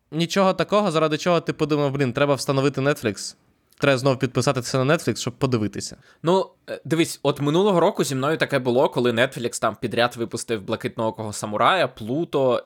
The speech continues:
Speaker 2: і, е, цього, е, Скотта Пілігрима. От тоді я
Speaker 1: Мгм.
Speaker 2: підписався на Netflix, тому що я був не, не підписаний, тому що Netflix з-, заборонив ділитися паролями. <laughs> Е, от.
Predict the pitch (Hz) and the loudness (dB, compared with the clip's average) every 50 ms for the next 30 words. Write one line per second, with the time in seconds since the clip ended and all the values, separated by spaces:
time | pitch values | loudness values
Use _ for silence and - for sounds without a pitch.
0 | _ - 117 113 117 117 117 117 117 117 117 117 117 120 - - _ _ _ - | _ -6 -6 -4 -4 -2 -2 -2 -2 -2 -2 -2 -2 -4 -8 -12 _ _ _ -8
1 | - 110 107 107 107 101 - - - 113 107 - 82 87 95 - _ _ _ _ | -4 0 0 2 0 0 -2 -4 -4 -4 -4 -4 -6 -8 -8 -10 _ _ _ _
2 | _ _ _ _ _ _ - 117 113 - - - 139 135 139 - - 117 101 98 | _ _ _ _ _ _ -4 -4 -4 -2 0 0 0 0 0 0 0 -2 -2 -2
3 | 90 95 87 87 87 76 87 - - - - - 123 110 143 170 165 127 139 135 | -6 -8 -10 -10 -10 -12 -14 -12 -10 -6 -4 -4 -2 0 2 2 0 0 -2 -4
4 | 127 123 117 - 113 110 - - 110 113 - - 139 190 - - - - - - | -4 -2 0 0 0 -2 -2 -6 -10 -8 -6 -4 -4 -4 -4 -6 -10 -10 -10 -12
5 | - - - 98 104 - - 120 107 104 - - - - - _ _ _ _ _ | -14 -14 -14 -14 -14 -12 -10 -8 -8 -8 -8 -12 -16 -20 -20 _ _ _ _ _
6 | _ _ - 117 101 101 107 90 - - - - - - 113 107 - 107 110 120 | _ _ -8 -4 -2 -2 -2 -4 -6 -10 -14 -14 -10 -8 -8 -6 -6 -4 -2 -2
7 | 113 113 123 127 127 131 - - - 147 135 - 127 113 117 117 - 113 113 - | 0 0 0 -2 -2 -4 -4 -2 -2 -2 0 -2 -2 -4 -4 -4 -6 -6 -6 -4
8 | - 117 120 113 - - 110 110 - - 117 101 92 98 - 131 120 117 127 123 | -2 -2 -2 -2 -2 -4 -6 -6 -4 -6 -6 -6 -6 -4 -2 -2 0 0 0 0
9 | 120 120 117 107 101 - 120 110 113 110 - - - - - - - - 113 110 | 0 0 -2 -4 -2 -2 -2 -2 -2 -4 -6 -8 -10 -12 -10 -8 -6 -4 -2 -2
10 | 107 113 226 175 - - - _ _ _ _ _ _ - - 294 - - - _ | -2 -4 -6 -8 -10 -12 -16 _ _ _ _ _ _ -20 -20 -18 -16 -16 -16 _
11 | _ _ _ _ _ _ _ _ _ _ _ _ - - - - - - - - | _ _ _ _ _ _ _ _ _ _ _ _ -16 -12 -10 -10 -10 -12 -12 -14
12 | - - - - - 123 123 123 123 - - 131 131 117 - | -14 -14 -14 -6 0 2 2 2 2 2 2 2 2 0 0